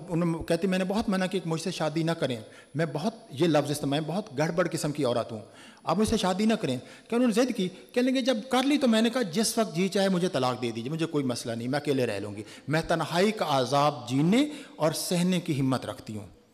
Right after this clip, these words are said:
तो आप जब जी चाहे।" तो कहते हैं हमारी लड़ाई होती रही और उसी जगह उन्हीं के साथ जब वो कहती थी कि मर्द औरत को देवी बना सकता है, मर्द औरत की पूजा कर सकता है, औरत को बराबरी का मर्तबा नहीं दे सकता। ये उनका सारा एक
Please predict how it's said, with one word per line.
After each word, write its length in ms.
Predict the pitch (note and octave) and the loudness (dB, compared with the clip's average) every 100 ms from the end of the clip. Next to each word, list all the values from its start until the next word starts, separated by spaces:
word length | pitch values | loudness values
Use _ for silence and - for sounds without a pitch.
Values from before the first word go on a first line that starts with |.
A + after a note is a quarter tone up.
| _ _ - | _ _ -6
तो 60 | G3+ | 2
आप 300 | E3+ C#3+ C3 | 2 2 -2
जब 160 | C3 A2+ | -2 -2
जी 120 | B2 | -6
चाहे।" 180 | G#2+ A2 - G3+ | -6 -10 -12 -6
तो 60 | |
कहते 260 | G#3+ A3+ A3 | -2 0 2
हैं 60 | |
हमारी 180 | G3+ G3 | 2 2
लड़ाई 280 | D#3+ C#3+ F3+ | 2 2 2
होती 240 | D3+ D#3+ | 2 0
रही 240 | F#3 - - | -2 -4 -4
और 120 | F3 | -2
उसी 260 | A3+ A3 D4+ | 0 0 2
जगह 200 | B3+ F3+ | 2 2
उन्हीं 340 | D#3+ G#3 B3 C#4+ | 2 4 4 4
के 100 | A#3 | 2
साथ 280 | F#3+ F3+ | 2 0
जब 120 | D3+ D#3+ | 0 0
वो 60 | |
कहती 300 | D#3 C#3 F3 | 0 0 0
थी 140 | E3+ F3+ - - - - | 0 -2 -4 -18 -10 -2
कि 60 | |
मर्द 360 | B2+ C3 F3+ E3+ | 2 2 2 2
औरत 260 | D3+ D#3+ E3 | 2 2 2
को 80 | D3 | 0
देवी 300 | B2+ C3+ F3+ | 0 2 0
बना 280 | C#3+ C#3 | 0 0
सकता 320 | E3+ D#3 - C#3+ | -2 -4 -2 0
है, 300 | D#3 A#3 - - - - | 0 -2 -8 -20 -20 -8
मर्द 220 | A#2+ D3 D#3 | -2 0 0
औरत 240 | D3 E3 E3 | 0 0 -2
की 60 | |
पूजा 320 | D#3 C#3+ F3+ | -2 0 2
कर 140 | F#3 D3+ | 2 0
सकता 320 | C#3+ B2 C#3+ | -2 -4 -2
है, 140 | E3 - - - _ _ - | -4 -6 -18 -20 _ _ 0
औरत 320 | D3 F3 F3+ | 2 2 2
को 80 | F3 | -2
बराबरी 480 | B2+ C3 C#3 D3+ E3+ | 0 0 2 2 2
का 140 | E3+ | 2
मर्तबा 340 | C3+ B2+ C3+ | 0 0 0
नहीं 180 | C3 B2+ | 2 0
दे 140 | A#2 A2 | -2 -4
सकता। 360 | A2+ - A2 - | -8 -12 -14 -12
ये 220 | A#2 E3 | -2 0
उनका 260 | F#3 D#3 - | 2 0 -2
सारा 440 | - G3 B3+ A#3+ | -2 2 2 2
एक 140 | F3+ | 2